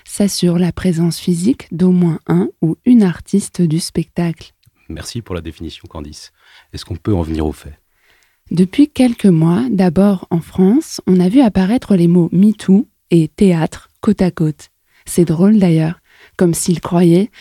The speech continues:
Speaker 1: ce bon vieux spectacle vivant, qu'il allait pouvoir passer entre les mailles du filet Me Too et qu'il n'avait rien à se reprocher. Alors qu'en fait, c'est plutôt le contraire. C'était tellement imbriqué dans l'essence même de la discipline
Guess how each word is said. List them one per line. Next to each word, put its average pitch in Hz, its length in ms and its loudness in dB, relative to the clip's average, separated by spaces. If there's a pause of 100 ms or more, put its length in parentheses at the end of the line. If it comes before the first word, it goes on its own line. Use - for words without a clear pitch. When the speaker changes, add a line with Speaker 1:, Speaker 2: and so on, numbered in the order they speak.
(120)
Speaker 1:
ce - 160 0
bon 185 260 2
vieux 190 240 2
spectacle 196 560 -2
vivant, 175 440 0
qu'il 185 260 0
allait 170 160 4
pouvoir 185 360 -2
passer 202 520 0
entre 185 260 0
les 170 140 4
mailles 190 260 2
du 156 160 -2
filet 190 340 0
Me 190 140 4
Too 196 300 0 (340)
et 185 100 -2
qu'il 190 180 2
n'avait 180 200 4
rien 180 300 4
à 165 80 2
se - 100 -8
reprocher. 156 600 -4 (760)
Alors 165 300 0
qu'en 185 160 0
fait, - 400 -4 (240)
c'est - 180 -6
plutôt - 300 0
le 196 40 0
contraire. 175 580 -4 (580)
C'était 180 380 -2
tellement 226 520 4
imbriqué 196 540 0
dans 185 140 4
l'essence 175 520 -2
même 208 300 2
de 170 100 0
la 165 160 2
discipline 185 800 -2